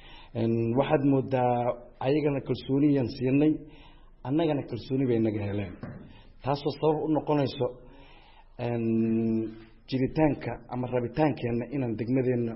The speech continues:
si xurna ugu noolaano, nabadna aan ku helno. Waxaa sabab u noqday in annagii aan boosgarayno ama aan buushgarayno, runtii, fikirkeenna mid ka dhigno. Waxaa sabab u noqday in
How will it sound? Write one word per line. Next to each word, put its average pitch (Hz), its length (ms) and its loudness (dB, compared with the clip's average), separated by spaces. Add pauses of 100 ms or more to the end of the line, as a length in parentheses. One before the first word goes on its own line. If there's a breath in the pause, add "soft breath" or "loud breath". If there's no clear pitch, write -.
(160)
si - 200 -10
xurna 131 340 -2
ugu 117 200 -2
noolaano, 123 520 2 (520 soft breath)
nabadna 135 420 2
aan 113 180 -4
ku 127 100 -2
helno. 104 280 -2 (340 loud breath)
Waxaa 113 220 -10
sabab 156 260 0 (220)
u 175 120 0
noqday 143 400 4 (560 loud breath)
in 139 220 2 (460)
annagii 156 500 4 (260)
aan 127 420 -2
boosgarayno 127 640 4
ama 135 240 2
aan 123 180 2
buushgarayno, 131 600 2
runtii, 127 720 0
fikirkeenna 127 760 2 (920 loud breath)
mid 156 260 4
ka 170 120 0
dhigno. 143 340 4 (540 loud breath)
Waxaa 123 260 -6
sabab 165 180 4
u 170 100 2
noqday 165 340 2 (460)
in 202 180 -2